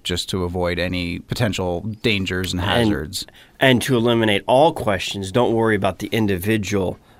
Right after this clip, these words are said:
Speaker 2: um, switch out at the box. Go to the top one where it says main,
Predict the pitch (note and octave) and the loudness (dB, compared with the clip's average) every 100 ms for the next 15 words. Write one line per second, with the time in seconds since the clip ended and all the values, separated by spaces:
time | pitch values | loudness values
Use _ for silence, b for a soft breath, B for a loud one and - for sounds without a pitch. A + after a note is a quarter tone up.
0 | _ G#2+ G2+ F#2 E2 D2 - - _ _ | _ 0 2 2 0 -2 -10 -20 _ _
1 | _ - - B2 G#2 - - G2+ G2+ F#2 | _ -16 -6 0 0 0 -2 0 0 0
2 | G2 F#2 - - F2+ - - - A#2+ G#2+ | -4 -4 -4 -2 -2 -2 -8 0 2 2
3 | F2 - A2+ - A#2 A2+ G#2 F2+ - G2 | -2 0 0 0 0 2 0 0 -2 -4
4 | F#2+ G2+ G#2 A2 A2+ | 0 2 2 2 0